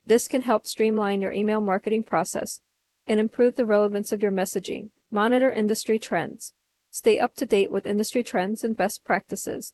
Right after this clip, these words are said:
and use this information to inform your email marketing strategy. For example,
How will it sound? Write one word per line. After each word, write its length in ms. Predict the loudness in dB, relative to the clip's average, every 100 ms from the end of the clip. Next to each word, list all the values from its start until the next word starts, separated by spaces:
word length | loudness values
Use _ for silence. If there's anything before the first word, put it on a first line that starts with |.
| _
and 160 | 0 2
use 200 | 2 0
this 220 | -4 -2
information 580 | -4 -2 0 0 -2 -4
to 140 | -4
inform 420 | -6 -2 -2 0
your 100 | 0
email 280 | 0 0 0
marketing 420 | 0 0 0 -2
strategy. 640 | -2 -2 0 -2 -6 -12 -16 _
For 140 | -2
example, 600 | -2 0 0 0 -4 -8